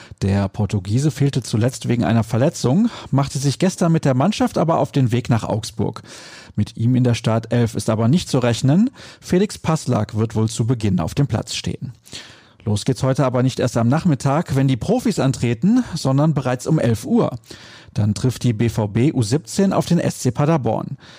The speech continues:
Die Partie könnt ihr euch live, kostenlos und in H-D-Qualität im Internet angucken.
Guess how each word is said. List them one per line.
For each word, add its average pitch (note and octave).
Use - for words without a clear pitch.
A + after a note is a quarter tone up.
Die F#2+
Partie A2+
könnt C#3
ihr A#2+
euch G#2
live, A#2
kostenlos D3
und A#3+
in G3+
H-D-Qualität B2+
im F3+
Internet G2+
angucken. F#2+